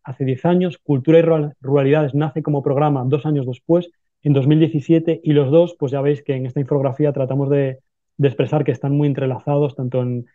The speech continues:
en los contenidos que tratan como en las formas de trabajo. En la parte izquierda de la infografía veis un poco el listado de, de las líneas que trabajo, de trabajo que hacemos, que es un poco,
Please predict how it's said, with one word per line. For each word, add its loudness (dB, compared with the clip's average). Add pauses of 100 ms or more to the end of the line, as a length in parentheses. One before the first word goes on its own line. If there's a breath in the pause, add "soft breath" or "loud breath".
(280 soft breath)
en 0
los -2
contenidos 0
que -2
tratan 0
como -2
en -2
las -8
formas -4
de 0
trabajo. -8 (720)
En 2
la 4
parte 4
izquierda 4
de 4
la 0
infografía 0
veis -4
un -6
poco -2
el 0
listado -2
de, -2
de -4
las -4
líneas -2
que -2
trabajo, 0
de -2
trabajo -4
que -8
hacemos, -2
que -18
es -16
un -8
poco, -6